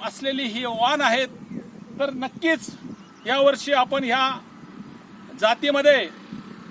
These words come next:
मेकॅनिकल हार्वेस्टरचा वापर आपण करणार आहोत, कारण ही लोळत नाही, उभट ही वाढ जा-, वाढते आणि कुठल्याही प्रकारचं लोळत नसल्या कारणाने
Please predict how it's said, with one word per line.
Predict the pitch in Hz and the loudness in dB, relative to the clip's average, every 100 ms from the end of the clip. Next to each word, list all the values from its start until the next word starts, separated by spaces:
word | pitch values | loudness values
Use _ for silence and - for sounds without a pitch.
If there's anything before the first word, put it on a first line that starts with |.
| - - - - - - | -20 -20 -20 -20 -20 -8
मेकॅनिकल | 196 262 302 302 311 330 | -4 2 4 4 6 6
हार्वेस्टरचा | 233 233 269 247 294 285 294 277 | 6 4 4 0 0 2 2 2
वापर | 262 269 269 | 2 2 0
आपण | 262 262 | 0 -2
करणार | 247 240 262 | -4 -2 0
आहोत, | 240 226 220 | 2 0 -2
कारण | 247 247 | -2 -2
ही | 214 240 254 240 - | -4 -6 -6 -8 -8
लोळत | 208 233 285 311 302 | -2 4 6 6 4
नाही, | 233 208 226 202 - - - 185 | 0 0 -8 -12 -18 -20 -14 -4
उभट | 220 269 311 - - - - - - - | 2 6 6 2 -20 -20 -20 -20 -20 -18
ही | - 254 | -8 -6
वाढ | 262 247 277 277 | -2 0 0 -2
जा-, | 240 240 220 - - - | 0 0 0 -8 -12 -8
वाढते | 196 208 226 269 175 285 190 - - - - - - 202 | -2 2 4 2 2 0 0 -6 -14 -14 -10 -8 -4 -2
आणि | 254 294 | -2 -2
कुठल्याही | - 254 269 285 | -8 -4 0 0
प्रकारचं | 277 254 269 247 269 | 0 -4 -6 -4 -2
लोळत | 240 254 302 - | 2 4 4 4
नसल्या | 269 220 247 269 | -2 -2 -4 -4
कारणाने | 254 254 254 | -4 -4 -4